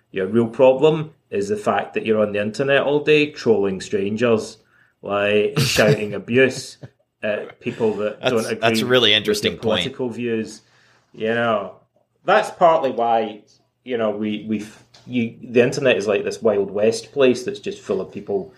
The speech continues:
Speaker 1: threatening each other, like, and calling each other names and stuff. I think before long, people are gonna start to realize that it's a toxic swamp and
Speaker 2: Well
Speaker 1: it can't go on. We need to do something to try and fix it.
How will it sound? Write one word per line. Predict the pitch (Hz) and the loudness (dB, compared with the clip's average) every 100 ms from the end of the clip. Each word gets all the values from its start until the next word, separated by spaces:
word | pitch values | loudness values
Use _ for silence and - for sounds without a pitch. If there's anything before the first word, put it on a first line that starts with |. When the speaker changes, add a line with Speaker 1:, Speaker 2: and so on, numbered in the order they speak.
| _ _ _ | _ _ _
Speaker 1:
threatening | - 117 110 131 123 | 0 4 4 2 0
each | 123 - | -2 2
other, | 127 120 117 90 - - | 4 6 4 2 -6 -4
like, | 107 104 98 92 87 - | 2 2 2 -2 -6 -10
and | 110 101 95 98 | -8 -6 -6 -10
calling | - 110 101 | -2 0 0
each | 98 - | -2 -2
other | 98 95 | 0 -2
names | 101 107 110 110 | -2 -2 -2 -4
and | 120 | -6
stuff. | 113 131 110 - - _ _ _ - | -2 4 4 2 -8 _ _ _ -6
I | 127 | 2
think | 254 269 - 160 | 2 2 -4 -4
before | - 156 143 | 0 4 4
long, | 120 104 | 4 2
people | - - 104 | -2 -4 -2
are | |
gonna | 101 | -2
start | - 104 - | -2 -2 -2
to | 92 | -6
realize | 87 95 107 107 104 104 - _ _ _ _ | -8 -4 2 2 2 -2 -12 _ _ _ _
that | 104 92 92 - - | -2 -2 -2 -6 -8
it's | 107 - | -8 -8
a | |
toxic | - 104 - - - | -4 -4 -4 -10 -10
swamp | - 104 101 101 - _ _ _ - | -4 -2 -2 -4 -14 _ _ _ -4
and | 107 101 98 95 - _ _ - | -2 -2 -6 -12 -16 _ _ 0
Speaker 2:
Well | 123 | 2
Speaker 1:
it | - | 2
can't | 117 101 | -4 -2
go | 101 | -2
on. | 113 | 0
We | 107 | -2
need | 110 | -4
to | 104 | -4
do | 104 | -4
something | 110 131 117 | -2 -2 -4
to | 101 | -10
try | - 98 | -10 -12
and | 87 | -6
fix | 107 110 - | -6 -6 -2
it. | 123 - | -2 -2